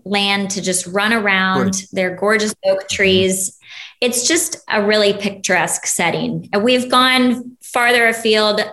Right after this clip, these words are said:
Speaker 1: you know, to Johnson City and Fredericksburg
Speaker 3: Hmm.
Speaker 1: and San Marcos and down to San Antonio.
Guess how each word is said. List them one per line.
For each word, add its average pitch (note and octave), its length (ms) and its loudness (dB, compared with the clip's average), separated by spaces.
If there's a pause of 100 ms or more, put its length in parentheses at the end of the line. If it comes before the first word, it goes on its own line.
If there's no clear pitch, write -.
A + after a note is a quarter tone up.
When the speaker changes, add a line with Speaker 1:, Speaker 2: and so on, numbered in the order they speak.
Speaker 1:
you G#3 120 0
know, F#3+ 120 4
to F#3+ 140 -4
Johnson G#3 480 0
City G3 500 4
and E3+ 220 -2
Fredericksburg G3 1000 2
Speaker 3:
Hmm. F#3+ 40 -2
Speaker 1:
and F3 200 -4
San F3+ 260 -2
Marcos G3 760 0
and F3+ 140 -2
down F3+ 200 0
to F3+ 40 -6
San F3+ 240 -4
Antonio. F#3 840 -2